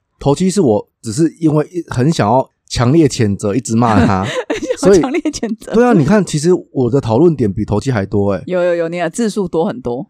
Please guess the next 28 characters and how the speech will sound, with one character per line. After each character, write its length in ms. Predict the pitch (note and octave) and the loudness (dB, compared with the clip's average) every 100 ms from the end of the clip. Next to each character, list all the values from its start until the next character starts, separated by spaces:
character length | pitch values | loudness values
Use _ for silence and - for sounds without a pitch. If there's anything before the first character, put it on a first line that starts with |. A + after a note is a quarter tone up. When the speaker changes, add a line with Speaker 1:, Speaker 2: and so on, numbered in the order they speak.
| _ | _
Speaker 1:
对 160 | B3+ B3 | 0 4
啊， 300 | A3 A3 A3+ | 4 2 0
因 80 | A#3+ | 2
为 120 | B3 | 2
他 180 | A#3+ A3 _ - | 2 -2 _ -4
真 100 | A3+ | 0
的 100 | G#3+ | 2
很 80 | A#2 | 2
多 120 | B2+ | 0
可 160 | C#3 B2 | 0 0
以 20 | |
讨 180 | B2+ F2+ | 0 0
论 160 | G3+ | 0
的 120 | - - | 0 -4
啊。 120 | - | -2
Speaker 2:
对， 100 | E3+ | -2
我 160 | E3 E3 | -2 -2
其 160 | B3 | -2
实 100 | A#3+ | -4
觉 140 | A3 F#3 | -2 -4
得 60 | |
这 100 | F3+ | -4
部 140 | F3 F3 | -4 -4
片 160 | F#3+ | -4
真 100 | D#3+ | -4
的 60 | C#3+ | -6
很 160 | D3 - | -6 -8
棒。 180 | A#2+ | -8